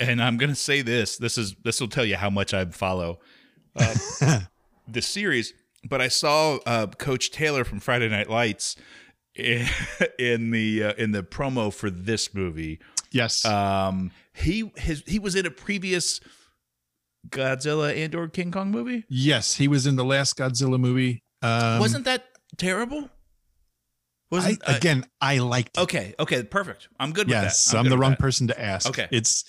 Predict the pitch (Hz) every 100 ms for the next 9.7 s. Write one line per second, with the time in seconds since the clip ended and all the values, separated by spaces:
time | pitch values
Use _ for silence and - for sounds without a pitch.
0 | - - - _ - 127 170 196 185 180
1 | - 156 139 135 123 127 127 123 113 117
2 | - 107 131 120 - 101 147 127 120 113
3 | - - - _ _ _ _ _ _ -
4 | - 135 147 - - _ - 110 110 110
5 | 107 104 104 107 117 104 101 131 127 123
6 | 117 117 - - 127 120 120 117 120 170
7 | 156 202 262 208 143 123 113 104 - 190
8 | 143 - 139 135 120 113 110 117 110 -
9 | 107 101 101 113 104 117